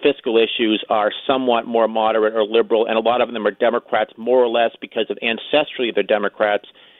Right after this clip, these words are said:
even though in some respects they actually think more conservatively. On the other side of that, you have some Republicans who go back gener-, who go back generations who can be very liberal. Folks like, you know, Bill Weld, for example, very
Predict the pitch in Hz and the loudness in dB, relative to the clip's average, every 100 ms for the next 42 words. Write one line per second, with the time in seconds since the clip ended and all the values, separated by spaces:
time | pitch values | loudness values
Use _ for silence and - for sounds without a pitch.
0 | - 127 123 120 113 - 143 139 123 - | -2 0 2 2 2 0 -2 -2 -4 -2
1 | 117 110 - 117 110 - 110 - 131 117 | -2 -2 -2 -2 -2 -6 -12 -4 -4 -2
2 | 120 120 113 - 104 - 196 151 101 104 | 0 2 2 -2 -4 0 2 2 0 0
3 | 101 - - - 131 127 190 214 135 113 | -2 -4 -16 -4 -2 0 0 0 0 0
4 | 104 104 98 - _ _ - 131 131 - | 0 0 0 -4 _ _ -4 -2 0 -2
5 | 123 113 - 180 170 - 123 117 117 120 | -4 -4 -2 0 0 0 -6 -6 0 2
6 | 120 113 - 123 117 123 135 117 117 127 | 2 -2 -2 -2 0 0 0 0 0 -2
7 | 120 127 113 131 190 - 110 104 - - | 0 -2 0 2 0 0 -4 -6 -12 -20
8 | - _ - 120 117 107 156 180 123 120 | -20 _ -8 -4 -2 0 2 4 4 2
9 | 120 110 127 120 123 113 123 101 90 131 | 0 0 -2 -2 -6 -6 -4 -4 2 2
10 | 117 127 139 143 117 110 113 113 104 117 | 2 0 0 -2 -4 -4 -6 -2 -2 0
11 | 117 | -2